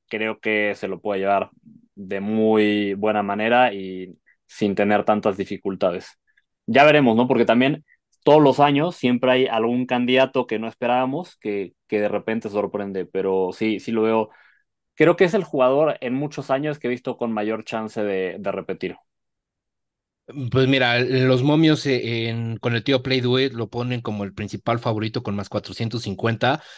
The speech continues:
Speaker 2: eh, pero híjole, a mí la verdad es que la estadística me gana aquí un poquito y yo sí diría que Jaden Daniels de L S U va a ser el que se, tenga mayor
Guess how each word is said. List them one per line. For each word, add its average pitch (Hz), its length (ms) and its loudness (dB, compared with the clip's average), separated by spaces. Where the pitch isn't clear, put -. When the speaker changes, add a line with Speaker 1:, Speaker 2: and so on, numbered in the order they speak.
Speaker 2:
eh, 104 420 -2
pero 123 140 0
híjole, 117 320 -2
a 101 40 -4
mí 123 140 -2
la 127 80 2
verdad 120 200 0
es 123 60 -8
que 117 120 -8
la 104 60 -6
estadística 117 640 -6
me 101 140 -4
gana 117 260 -2
aquí 120 160 -8
un 113 80 -6
poquito 123 520 0
y 113 140 0
yo 120 140 0
sí 127 160 -6
diría 120 260 0
que 120 160 -6
Jaden 113 280 -6
Daniels 113 360 -4
de 104 160 -6
L 104 120 -6
S 98 180 -8
U 113 100 -4
va 110 80 -2
a 104 60 -2
ser 110 160 -6
el 101 160 -8
que 98 100 -10
se, 95 220 -12
tenga 117 340 -4
mayor 110 380 -4